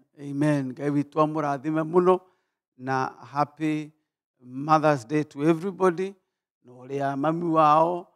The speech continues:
gũkorwo atarĩ hakuhĩ kana ahurũkĩte, Ngai ĩthiĩ na mbere na gũkũ comfort. Ĩthiĩ na mbere na gwĩkĩra hinya nĩ tondũ, ah, he is faithful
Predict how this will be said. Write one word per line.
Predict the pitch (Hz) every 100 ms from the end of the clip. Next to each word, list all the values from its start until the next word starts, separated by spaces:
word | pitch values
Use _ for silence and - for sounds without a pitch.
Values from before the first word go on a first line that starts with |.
| _ _ 139
gũkorwo | 127 160 165 160
atarĩ | 147 170 160
hakuhĩ | 156 170 170 151 180 202 _ _ _ _
kana | 127 131 131
ahurũkĩte, | 131 165 170 170 180 165 - 151 143 _ _ _ _
Ngai | 127 131 139
ĩthiĩ | 135 156
na | 143
mbere | 139 147
na | 139 135
gũkũ | 135 - - 127
comfort. | 156 156 - 139 - _ _ _ _ _ _ _
Ĩthiĩ | 127 147
na | 147
mbere | 147 147
na | 139
gwĩkĩra | 135 131 156 143
hinya | 131 131 139 190 - _ _ _ _ _ 127
nĩ | 127 135 _
tondũ, | 143 143 120 135 131 131 127 _ _ _ -
ah, | 131 123 _ 120
he | 131 131 135 135
is | _ _ _ _
faithful | 151 147 - 143 131